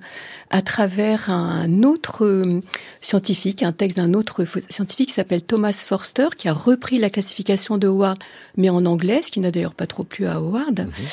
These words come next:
Speaker 1: Mais c'est, c'est ça qui a permis à Goethe d'en-, d'entrer en communication avec Howard. Il a été d'emblée, euh, séduit par cette classification. Il a essayé de le rencontrer, au moins ont-ils correspondu.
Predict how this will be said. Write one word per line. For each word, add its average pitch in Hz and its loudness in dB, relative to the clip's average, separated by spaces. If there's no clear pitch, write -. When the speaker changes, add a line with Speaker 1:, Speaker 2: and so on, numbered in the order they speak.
Speaker 1:
Mais 196 8
c'est, 226 4
c'est 226 2
ça 330 4
qui 254 2
a 202 4
permis 220 4
à 190 2
Goethe 214 -2
d'en-, 196 2
d'entrer 220 0
en 180 0
communication 240 4
avec 180 0
Howard. 185 2
Il 196 2
a 185 4
été 180 2
d'emblée, 214 2
euh, 160 -2
séduit 196 -2
par 196 -4
cette 185 -2
classification. 185 -2
Il 220 6
a - 10
essayé 254 4
de 202 0
le 214 4
rencontrer, 202 2
au 214 4
moins 226 4
ont-ils 196 -2
correspondu. 208 0